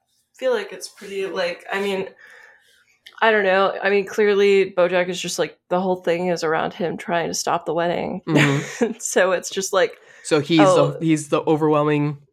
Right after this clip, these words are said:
Speaker 2: horse
Speaker 1: Yeah.
Speaker 2: that is coming to
Speaker 1: Maybe that's just some
Speaker 2: Mm-hmm.
Speaker 1: big cause that would, maybe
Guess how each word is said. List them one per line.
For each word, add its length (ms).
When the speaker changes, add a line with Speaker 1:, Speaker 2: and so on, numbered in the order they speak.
Speaker 2:
horse 600
Speaker 1:
Yeah. 260
Speaker 2:
that 60
is 120
coming 260
to 400
Speaker 1:
Maybe 640
that's 380
just 320
some 300
Speaker 2:
Mm-hmm. 160
Speaker 1:
big 260
cause 340
that 180
would, 340
maybe 480